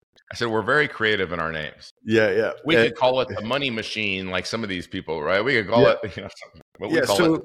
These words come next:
Speaker 1: the ledger
Speaker 2: we're
Speaker 1: 'cause
Speaker 2: talking
Speaker 1: it's a
Speaker 2: about the
Speaker 1: ledger.
Speaker 2: right side of the ledger, which is where we put the assets. But, okay, so we've talked about where we don't wanna store the money.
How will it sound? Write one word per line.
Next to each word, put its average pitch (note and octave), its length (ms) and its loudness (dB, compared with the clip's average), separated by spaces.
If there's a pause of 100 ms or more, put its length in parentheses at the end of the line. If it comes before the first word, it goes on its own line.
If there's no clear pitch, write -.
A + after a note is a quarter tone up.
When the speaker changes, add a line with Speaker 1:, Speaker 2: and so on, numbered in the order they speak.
(100)
Speaker 1:
the D#2+ 100 -12
ledger C#2+ 460 -10 (340)
Speaker 2:
we're D3+ 140 0
Speaker 1:
'cause E3 60 -6
Speaker 2:
talking G3 240 0
Speaker 1:
it's C#3+ 80 2
a - 40 4
Speaker 2:
about - 80 0
the B2 60 2
Speaker 1:
ledger. G#2+ 100 0
Speaker 2:
right B2+ 240 0
side A2+ 240 0
of G#2+ 80 0
the G2+ 60 -2
ledger, G2 600 0
which G2+ 240 -2
is G#2+ 120 -4
where A2 200 4
we A2+ 140 2
put A2+ 240 2
the F#2+ 160 -2
assets. - 640 -6 (680)
But, C#3 360 2 (160)
okay, D3 220 2
so D#3 300 4
we've D3 320 0
talked D#3+ 280 0
about C3 260 4
where B2+ 160 4
we A2+ 100 2
don't A#2 380 2
wanna A#2+ 240 2
store A2 300 2
the G2+ 80 0
money. F2+ 460 -2